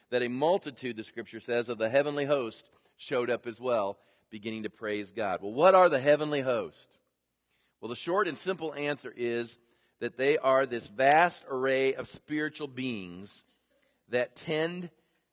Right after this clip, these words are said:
that tend to the presence of God and implement the will of God.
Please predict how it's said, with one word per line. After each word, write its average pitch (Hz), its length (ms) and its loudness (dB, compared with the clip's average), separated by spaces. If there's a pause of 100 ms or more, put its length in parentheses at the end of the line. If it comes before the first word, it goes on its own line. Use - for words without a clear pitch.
(200)
that 123 180 -4
tend 190 360 -2
to 123 260 -8
the 113 80 -12
presence 117 460 -4
of 107 100 -12
God 104 320 2
and 113 160 -8
implement 123 600 -6
the 127 60 -6
will 139 280 0
of 110 120 -6
God. 73 320 -8